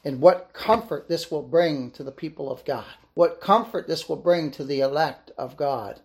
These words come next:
And look at the gospel church of the Lord Jesus Christ and see the Israel of God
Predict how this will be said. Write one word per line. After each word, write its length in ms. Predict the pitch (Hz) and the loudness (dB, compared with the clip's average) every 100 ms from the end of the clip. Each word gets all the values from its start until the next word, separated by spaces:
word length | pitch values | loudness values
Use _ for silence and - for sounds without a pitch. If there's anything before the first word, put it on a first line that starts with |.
| _ | _
And 180 | - 98 | -16 2
look 220 | 156 180 | 2 4
at 180 | 160 156 | 2 2
the 80 | 147 | -4
gospel 800 | - 160 165 - - 156 135 _ | 0 4 4 0 -2 -2 -2 _
church 420 | - - 175 170 - | -4 2 2 0 -6
of 100 | - | -4
the 120 | 156 | 0
Lord 260 | 151 160 156 | 2 0 0
Jesus 460 | - 151 139 143 - | -2 -2 -2 -6 -6
Christ 500 | - 160 147 135 - | -4 -4 -4 -8 -8
and 160 | 131 | -8
see 280 | - 190 160 | -4 -2 -2
the 200 | 135 139 | -2 -4
Israel 500 | - 160 139 139 131 | -2 -2 -2 0 0
of 120 | 127 - | -2 -2
God 420 | 151 143 107 107 | 0 0 0 -6